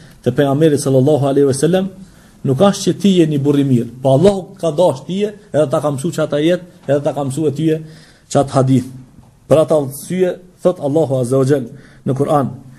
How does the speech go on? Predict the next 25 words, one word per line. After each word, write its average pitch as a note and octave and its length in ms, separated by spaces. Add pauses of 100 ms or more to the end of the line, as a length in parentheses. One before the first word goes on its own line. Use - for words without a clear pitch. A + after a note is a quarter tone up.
(240)
"Yu'til D3 520
hikmata D#3 460
man C#3+ 180
yasha." A#2 540 (420)
Allahu D#3+ 440
kujt E3+ 140
na D3+ 120
don E3+ 320
mi D#3 100
dhon E3+ 320
urtësi D3 420 (180)
i C3+ 80
ja. G#2+ 100 (800)
E B2 80
dietarët D3+ 480
kur D3+ 120
e C#3 80
shpjegojnë C#3+ 400
fjalën D#3+ 360
urtësi, C#3 280 (460)
thonë D3 180
se C#3+ 120
urtësia D3+ 380 (100)
është C3+ 200 (320)
Kur'ani D3 420